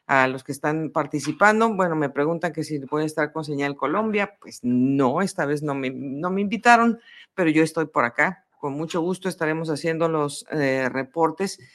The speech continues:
William está en sintonía. Ercilda González, muchas gracias por tus comentarios. Y, eh, pues, con estas imágenes, eh, nos da muchísimo gusto que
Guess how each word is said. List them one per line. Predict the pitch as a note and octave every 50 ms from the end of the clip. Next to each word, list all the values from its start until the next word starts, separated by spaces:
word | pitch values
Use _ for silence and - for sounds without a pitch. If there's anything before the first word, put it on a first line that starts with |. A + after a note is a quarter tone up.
| - - _ _
William | - F#3 F#3 F3 F3+ F3+ F3+ F#3 F#3 F#3 -
está | D3+ D3 - D#3
en | D#3 D3+
sintonía. | D3 - D#3 D3 C#3+ - C3+ C#3 D#3+ F#3 G#3 G#3 G#3 G3+ G3+ G3+ G3+ _ _ _ _ _ _ _ _ -
Ercilda | D3+ C#3+ D3 C#3+ - F3 E3 D#3+ D#3+ D#3+
González, | D3 C#3+ C3+ C3+ - - G3+ G#3 G3+ G3+ G3+ G3 F#3+ -
muchas | F3 F3+ F3 - F3+ E3+
gracias | D#3 D#3 D#3+ D#3+ D#3 D#3+ D3+
por | _ D#3 D3 -
tus | - D3 C#3+ C#3 C3 B2+ -
comentarios. | - D3+ C#3+ C#3 C3+ C3+ C3 D#3 D#3 E3 F3+ F#3+ F#3+ F#3 - - - - - - - - - _
Y, | _ - F3+ F3+ F3+ F3+
eh, | F3+ E3+
pues, | - D#3+ D#3+ G#3+ -
con | - _ - E3+ E3 E3
estas | F#3 F#3 - A#3 A3 G#3
imágenes, | G#3+ G3 G3 G#3+ G#3 A3 G#3+ A3+ A#3 A3+ A#3 - - - -
eh, | - E3+ D#3 C#3+ C#3
nos | C3+ C#3 C#3 C#3+ C#3+
da | D3+ D3 D3 D3 C#3+ C#3 C#3
muchísimo | C#3 C#3+ C#3+ C#3+ C#3+ - E3 D#3+ E3+ E3 D#3
gusto | D3+ D3+ D#3+ E3 D#3 - E3+ F3 E3+ E3+
que | - - D3+ C#3 B2+ A#2+ A2+ A2